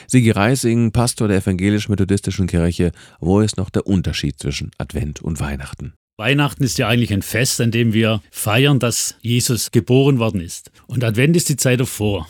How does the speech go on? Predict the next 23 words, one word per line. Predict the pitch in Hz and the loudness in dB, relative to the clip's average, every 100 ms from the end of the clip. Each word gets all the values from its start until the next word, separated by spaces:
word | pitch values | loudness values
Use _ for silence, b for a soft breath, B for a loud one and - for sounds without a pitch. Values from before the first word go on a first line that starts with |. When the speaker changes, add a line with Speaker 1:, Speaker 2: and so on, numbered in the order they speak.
| - | -14
Speaker 2:
Ich | |
stelle | - 156 156 | -6 -4 0
mir | 151 | 0
ein | 123 | 0
bisschen | 160 - 143 | -2 0 -2
so | - | 0
vor | 113 131 160 | -2 0 0
wie | 147 131 117 B | 2 0 -2 B
ein | 113 | -6
Geburtstagsfest, | 104 156 - 190 170 - - 156 - - | -2 -2 -2 0 0 0 0 2 0 -2
wo | 127 | -2
ich | 120 | 0
mich | 120 - | -4 -4
dann | 110 107 95 | -4 -2 -4
lange | 110 135 175 | 0 2 2
vorher | - 131 123 | 4 2 4
vorbereite, | 143 180 185 160 165 165 156 156 151 - | 4 4 4 4 4 4 4 2 2 -2
damit | 123 131 | 0 0
das | 131 - - | -2 -4 -4
Geburtstagsfest | 117 120 - 127 104 - 110 107 | -2 -2 -2 -4 -4 -4 -4 -2
dann | |
auch | 92 90 | -4 -4
gelingt. | 110 87 87 85 - | -4 -2 -2 -4 -8